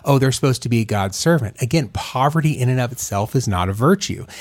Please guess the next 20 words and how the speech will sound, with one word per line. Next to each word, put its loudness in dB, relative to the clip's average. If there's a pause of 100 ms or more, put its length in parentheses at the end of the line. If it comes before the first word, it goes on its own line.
(120)
And 2
so 2
just 2
because 0
someone 0
preaches 0
a -4
prosperity -2
doctrine -2
and 0
is 2
prosperous -2
in 2
their 2
life, -2
they're 4
preaching 0
what 0
they 0
know. -2